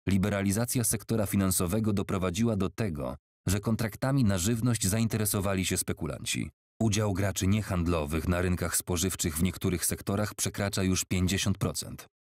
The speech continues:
W przeciwieństwie do rolników, spekulantom nie zależy na stabilności cen, ale na ich gwałtownych wahaniach.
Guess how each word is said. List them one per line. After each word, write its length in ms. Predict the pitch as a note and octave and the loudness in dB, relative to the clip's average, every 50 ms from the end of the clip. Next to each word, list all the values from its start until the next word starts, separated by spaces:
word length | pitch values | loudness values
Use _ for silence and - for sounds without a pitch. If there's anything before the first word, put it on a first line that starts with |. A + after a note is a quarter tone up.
| _ _ _ _ _ _ _ _ _ _ - | _ _ _ _ _ _ _ _ _ _ -12
W 40 | - | -6
przeciwieństwie 600 | - - F#2+ - F#2 F2 G2 F#2 F2 - - F2+ | -4 -2 0 0 2 2 2 2 0 0 0 0
do 120 | D#2+ E2+ | 0 2
rolników, 560 | D#2+ E2 E2 F2 F2+ F2+ E2+ - G#2 G2+ G2+ - _ _ _ _ _ - | 2 2 4 4 2 2 2 0 0 -2 -2 -4 _ _ _ _ _ -8
spekulantom 640 | - - - G2 - G#2 G2+ G2+ G#2 G2+ G#2+ G2+ G2 | -6 -4 -4 -2 0 2 2 2 2 2 4 4 4
nie 120 | G#2 G#2+ | 4 4
zależy 400 | F#2 G#2 G#2+ G#2+ G#2 F#2 D#2 D#2+ | 2 2 2 2 0 0 -2 -2
na 100 | D#2 D2 | -2 -2
stabilności 680 | D2+ - - E2 D#2 E2 E2 D#2+ D#2 D2+ - - - D#2 | -2 -2 -2 -2 0 0 0 0 0 0 -2 -4 -4 -4
cen, 300 | - - F#2 F#2+ G2 F#2 - _ _ _ _ - | -2 0 2 2 2 0 0 _ _ _ _ -4
ale 160 | - G#2+ G#2 | -2 0 2
na 120 | G#2 G#2 G#2+ | 4 2 2
ich 220 | - - G2+ F2 | 2 0 -2 0
gwałtownych 580 | E2 F2+ G#2 G#2 F#2 - A2+ G2+ F2+ G2 F2 F2 | 0 0 0 0 -2 -2 -2 0 0 0 0 0
wahaniach. 560 | F#2 F2+ - - D2 - - - - - - | -2 -2 -4 -6 -8 -8 -10 -12 -12 -14 -14